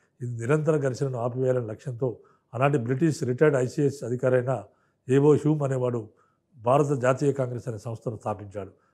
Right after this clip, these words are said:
ఆ విధంగా భారత జాతీయ కాంగ్రెస్ సంస్థ పద్దెనిమిది వందల ఎనభై ఐదో సంవత్సరంలో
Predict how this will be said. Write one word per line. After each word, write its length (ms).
ఆ 20
విధంగా 260
భారత 240
జాతీయ 420
కాంగ్రెస్ 360
సంస్థ 380
పద్దెనిమిది 400
వందల 100
ఎనభై 220
ఐదో 160
సంవత్సరంలో 1400